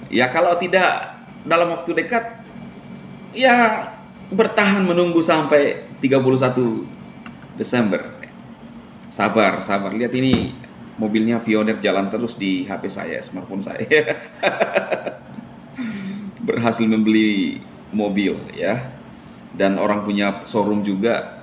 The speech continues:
eh, sengaja membuat, ya. Luar biasa, ya, teman-teman, ya.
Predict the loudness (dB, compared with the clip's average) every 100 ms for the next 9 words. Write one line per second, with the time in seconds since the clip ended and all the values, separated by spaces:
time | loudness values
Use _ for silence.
0 | -6 -2 0 0 -4 -12 -16 -16 -18 -16
1 | -6 0 2 2 2 2 2 0 -2 -6
2 | -18 -18 -18 -18 -18 -20 -20 -20 -20 -20
3 | -20 -20 -20 -20 -20 -20 -20 -18 -18 -18
4 | -18 -18 -18 -18 -18 -6 -2 2 2 2
5 | 2 0 -2 -6 -6 -6 -4 -4